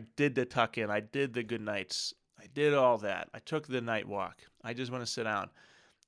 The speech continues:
And then, you know, I still want the story at the end of the night. And I tr-, I'm so tempted to not do that at certain times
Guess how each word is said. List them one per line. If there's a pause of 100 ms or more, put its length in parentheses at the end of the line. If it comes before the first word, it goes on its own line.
(180)
And
then,
you
know,
I
still
want
the
story
at
the
end
of
the
night. (360)
And
I
tr-,
I'm
so
tempted
to
not
do
that (480)
at (140)
certain
times